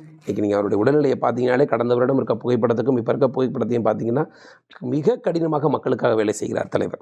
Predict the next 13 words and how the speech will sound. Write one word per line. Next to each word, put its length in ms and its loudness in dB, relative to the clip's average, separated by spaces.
அதுல 180 2
மாற்று 300 0
கருத்து 240 -4
எதுவும் 180 -8
கிடையாது. 280 -12
ஜெயக்குமார் 580 -4
சொல்றாரு 320 2
புள்ளை 260 2
பிடிக்கிறவராக 520 2
அண்ணாமலை 460 2
இருக்கிறாரு 360 2
அப்படின்னு 280 -2
சொல்றாரு. 340 -4